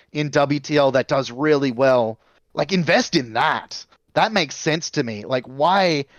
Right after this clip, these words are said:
are you getting a C S go caster in? That made no sense. And that was for the last A N Z champs.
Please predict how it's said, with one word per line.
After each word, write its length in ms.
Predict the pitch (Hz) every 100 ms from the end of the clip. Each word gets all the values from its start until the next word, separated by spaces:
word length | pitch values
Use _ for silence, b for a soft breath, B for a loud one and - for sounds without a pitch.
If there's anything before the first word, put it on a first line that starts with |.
| b b
are 80 | 139
you 140 | 151
getting 300 | 147 151 151
a 60 | 143
C 200 | - 143
S 140 | 135
go 180 | 139 135
caster 420 | - 131 117 117
in? 140 | 110 104 139
That 140 | 151
made 180 | 143 120
no 140 | 117
sense. 500 | 107 110 - - - _ _ -
And 100 | 139
that 120 | 165
was 100 | 170
for 140 | -
the 100 | 135
last 460 | 113 120 120 120 -
A 80 | 127
N 160 | 117
Z 160 | 110 107
champs. 540 | - 104 87 - -